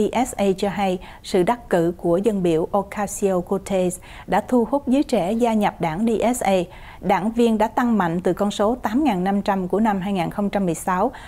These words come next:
lên tới tám mươi ngàn trong năm hai nghìn không trăm mười tám và năm hai nghìn không trăm hai mươi đã tăng lên gần một trăm ngàn đảng viên. Hiện nay, đảng D S A là đảng xã hội chủ nghĩa lớn tại Hoa Kỳ.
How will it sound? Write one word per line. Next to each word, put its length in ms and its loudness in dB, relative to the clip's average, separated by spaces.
lên 220 4
tới 200 4
tám 280 0
mươi 100 6
ngàn 260 4
trong 200 2
năm 180 2
hai 140 0
nghìn 140 0
không 160 -2
trăm 160 0
mười 100 0
tám 340 -2
và 260 0
năm 200 2
hai 160 -2
nghìn 160 0
không 200 -2
trăm 160 -2
hai 100 -4
mươi 240 0
đã 120 -2
tăng 220 -2
lên 180 0
gần 220 0
một 180 -6
trăm 180 2
ngàn 180 2
đảng 180 -2
viên. 260 2
Hiện 260 2
nay, 220 4
đảng 340 2
D 20 6
S 100 -10
A 100 2
là 120 2
đảng 260 0
xã 180 -2
hội 160 2
chủ 160 0
nghĩa 240 2
lớn 340 0
tại 120 0
Hoa 180 -2
Kỳ. 280 2